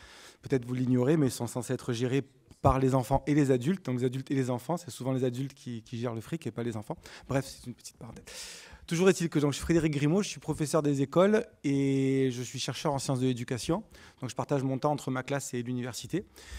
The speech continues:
Et, euh, et par ailleurs, euh, en dehors de mon, cette, cette activité professionnelle, je suis militant de l'éducation populaire. Je remercie le camarade qui en a parlé ce matin, qui a dit ce mot. Parce que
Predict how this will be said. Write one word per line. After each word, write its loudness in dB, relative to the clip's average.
Et, 4
euh, 2
et -4
par -4
ailleurs, -4
euh, -6
en -6
dehors -4
de -8
mon, -4
cette, -12
cette -8
activité -6
professionnelle, -6
je -14
suis -2
militant 4
de 4
l'éducation 0
populaire. 8
Je -6
remercie -4
le -8
camarade -2
qui -6
en -2
a -4
parlé -8
ce -14
matin, -6
qui -10
a -10
dit -10
ce -6
mot. -4
Parce -16
que 4